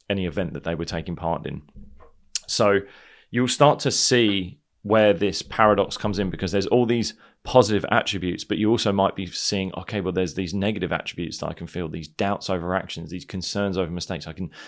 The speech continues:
I can feel those. Those are really tangible. And I think it's also worth knowing that so, a lot of this perfectionism has been found to stem from our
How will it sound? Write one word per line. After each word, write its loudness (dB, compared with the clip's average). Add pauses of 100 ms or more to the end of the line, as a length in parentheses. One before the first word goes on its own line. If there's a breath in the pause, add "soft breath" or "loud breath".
(140 loud breath)
I -12
can -10
feel 4
those. 0
Those -2
are -2
really 2
tangible. -4 (640 loud breath)
And 0
I 2
think 4
it's 0
also 0
worth 2
knowing 2
that -2 (180)
so, -4
a 4
lot 8
of 0
this -2
perfectionism -6
has -6
been -6
found 0
to -8
stem -2
from -2 (720 loud breath)
our 4